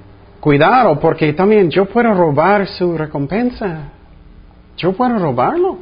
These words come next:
Porque, por ejemplo, después, si su cabeza es gigante y después él es, "Mm, sí, es cierto, mm, mire lo que hice, ¿no?". ¡Pum! Ya, ya no. Entonces, tenemos que tener cuidado. Ok,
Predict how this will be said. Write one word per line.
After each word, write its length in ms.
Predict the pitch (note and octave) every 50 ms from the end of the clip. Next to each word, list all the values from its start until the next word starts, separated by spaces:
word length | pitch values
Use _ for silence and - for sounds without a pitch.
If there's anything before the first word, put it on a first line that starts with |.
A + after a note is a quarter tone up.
| - - - - -
Porque, 220 | - E3+ - F3+
por 160 | - F3 E3
ejemplo, 300 | D3 C#3+ G3 A3+ B3 A3
después, 580 | E3+ D3 C3 C3 - - D3 E3 G#3 B3+ C4 - -
si 120 | - F3+ D#3
su 200 | - - D#3 -
cabeza 640 | - F3+ - D#3+ G#3 A3 - A#3+ G#3 D#3 A2+ - - - - - - - - - - - - - - - - - -
es 160 | - B2 A#2+ - - -
gigante 500 | - - C#3+ B2 A#2+ A#2+ D#3+ G3 F#3 A3+
y 80 | F3+ C#3+
después 520 | B2+ B2 A#2+ - - A#2+ C#3 D#3+ E3 - C3
él 100 | B2 C3
es, 240 | C3 A#2 - - -
"Mm, 240 | G#2+ B2 E3+ F#3+ E3+
sí, 160 | - - -
es 120 | A#2+ B2 -
cierto, 320 | - - F3 F#3+ - -
mm, 380 | - A#2+ D#3+ F#3+ G3+ D#3 C#3 B2+ A2+ - - -
mire 220 | - C3+ F3 G#3+ G3
lo 120 | F3+ F#3
que 140 | - D3+ C#3
hice, 380 | D3+ G3+ A#3 A3+ - D3+ - E4
¿no?". 100 | G4 F#4+ - - - - - - -
¡Pum! 480 | - E3+ A#3+ C#4+ C#4+ G3 C3 F#2 - -
Ya, 300 | - A2 B2+ D#3+ F#3+ E3+ C#3+ - - - - -
ya 80 | - G2
no. 280 | G#2 B2 E3+ C#4 D#4+ C#4+ - - - - - - - G3+ - - - - - - - - - - - - -
Entonces, 300 | - - D#3 C#3 D#3+ D3+
tenemos 360 | - E3 D#3+ F3+ A#3 C4+ B3+
que 100 | - B3
tener 420 | G3+ F#3+ G3 G3 G3 G3+ G#3 G3+ G3+
cuidado. 560 | - G3 F3+ E3+ E3 E3+ F#3 A3+ G#3+ - - - - - - - - - - - - - - - - - - - - - - - - - - - - - - - - -
Ok, 220 | - F#3 F#3 -